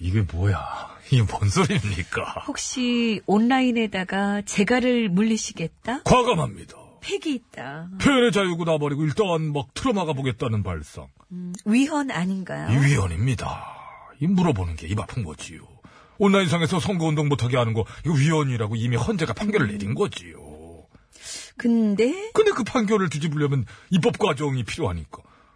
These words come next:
Speaker 1: 뭐, 앞으로 법도 바꾸자, 뭐, 이제 그럴 거란 얘기지요.
Speaker 2: 이야.
Speaker 1: 아, 왜 이렇게 씩씩해졌지?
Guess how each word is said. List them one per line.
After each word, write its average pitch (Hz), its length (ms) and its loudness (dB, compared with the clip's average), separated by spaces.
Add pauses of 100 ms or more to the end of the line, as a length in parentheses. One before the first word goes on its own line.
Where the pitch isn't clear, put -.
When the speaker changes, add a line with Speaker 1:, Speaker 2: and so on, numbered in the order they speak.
(160)
Speaker 1:
뭐, 175 320 2
앞으로 147 240 -2
법도 - 520 -2
바꾸자, 143 380 0
뭐, 143 140 2
이제 123 180 0
그럴 151 220 2
거란 107 320 -2
얘기지요. - 420 -12 (160)
Speaker 2:
이야. 156 160 -8 (800)
Speaker 1:
아, 233 60 6
왜 269 80 4
이렇게 196 180 4
씩씩해졌지? 110 640 -2